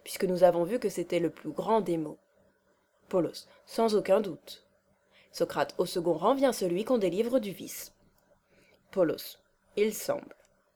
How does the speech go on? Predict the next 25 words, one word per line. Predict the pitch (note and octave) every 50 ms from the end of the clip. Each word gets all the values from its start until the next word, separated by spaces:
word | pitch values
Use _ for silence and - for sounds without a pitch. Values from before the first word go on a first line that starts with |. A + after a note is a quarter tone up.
| _ _ _ -
Socrate, | - - F3 - - B2 - - -
et | G#3+
celui-là, | - - F#3+ D#3+ C#3+ D3 C#3+ - D#4 E4+
c'est | - - G3+ F3+
l'homme | G#3 C4+ D#4 D#4
qu'on | - G#3+ G3
avertit, | F3+ F#3 A#3+ C#4 C4+ - - - F#3+ G#3+ - - - -
qu'on | - G#3 G3
réprimande | F3+ F3 E3+ E3+ - - F3+ G#3 C4 D4 C4
et | A3
qui | - G3
paye | F3 - E3+ F3 F#3+ C4+ D4
sa | C#4 - - G#3+ F#3+
faute. | - - D#3 D3 - _ - - - _ _ _ _ _ _ _ _ _ _ _ _ _ _ _ _ _ _ _ _ -
Polos, | - F3+ E3 C#3+ C#3+ - - - - _ _ _ _ _ _ _ - -
oui. | G#3 G#3+ F#3 - - _ _ _ _ _ _ _ _ _ _ _ _ _ _ _ _ _ _ _ _ _ _
Socrate, | - - F3+ E3+ - - - - - _ _ _ _ _ -
l'homme | F#3 F#3+ F#3+ F#3+ F#3+ F3+
qui | E3+ - - F3
mène | F3 F3+ F3 F3
la | E3 D#3+ E3
vie | D#3+ G3 A#3
la | G#3 E3+ -
plus | - - E3+
malheureuse | E3 D#3+ D#3+ D#3 D#3 D#3 F3 D#3+ F#3+ A#3+ A#3+ - -